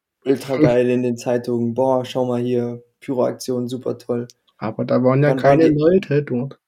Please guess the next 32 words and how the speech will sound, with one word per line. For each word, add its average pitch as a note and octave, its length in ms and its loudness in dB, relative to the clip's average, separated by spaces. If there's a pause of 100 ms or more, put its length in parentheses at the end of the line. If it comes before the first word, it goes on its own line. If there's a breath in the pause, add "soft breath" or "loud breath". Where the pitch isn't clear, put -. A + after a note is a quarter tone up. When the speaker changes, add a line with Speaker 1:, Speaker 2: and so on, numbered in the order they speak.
(240)
Speaker 1:
Ja, C3+ 180 0
ja, B2+ 240 2
und A#2+ 320 -6
jetzt D#3 240 2
auf C#3+ 180 2
einmal C#3 300 2
wieder C3+ 560 0 (380)
sind - 180 -2
wir C3+ 80 4
die C3 100 -4
Schlimmsten C3+ 460 -4
der B2 120 0
Welt. A#2+ 300 -2 (680)
Also, A#2 420 -4 (760)
diese, C3+ 580 2
diese B2+ 280 -6
Doppelmoral, C#3 800 2
die A#2 140 -12
kotzt - 340 -8
mich B2+ 200 -6
so C3+ 160 -4
an. B2 360 -6
Ich - 80 -12
Speaker 2:
Also C3+ 120 2
Speaker 1:
weiß B2 60 4
nicht, C3+ 100 -4
Speaker 2:
ich, - 40 -10
Speaker 1:
wie's C3 160 -10
da A#2+ 80 0
Speaker 2:
ich A#2+ 80 0
Speaker 1:
euch B2+ 180 -2
geht. B2 280 -6